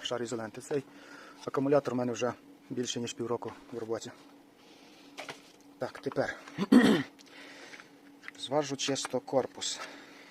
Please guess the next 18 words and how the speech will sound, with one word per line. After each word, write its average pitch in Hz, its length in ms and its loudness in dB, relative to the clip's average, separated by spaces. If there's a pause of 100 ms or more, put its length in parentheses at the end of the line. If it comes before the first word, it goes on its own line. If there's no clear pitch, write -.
(1120)
Для 120 300 -2
початку - 600 -6 (3000)
почну 117 400 -4 (280)
з 123 140 -10
ось 120 140 -6
такого, 113 520 -6 (1040)
тому 123 240 -2
що 110 280 -2 (420)
там 101 140 -6 (240)
в 110 200 -4 (140)
знайомого 113 500 -6
є 110 140 -6
такий 101 240 -12
же 110 60 -8
самий 101 260 -6
корпус, - 440 -2 (960)
і 123 40 -2
він 120 340 0